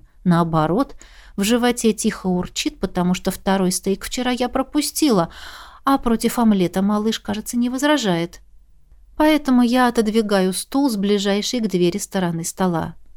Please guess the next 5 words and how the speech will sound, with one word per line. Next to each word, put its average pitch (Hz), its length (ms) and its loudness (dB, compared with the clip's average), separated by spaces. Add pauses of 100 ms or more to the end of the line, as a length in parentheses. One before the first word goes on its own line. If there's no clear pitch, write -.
(1080)
«Хорошо, 240 600 2
я 277 140 4
позавтракаю 185 580 0
с - 80 -10
тобой». 185 420 -10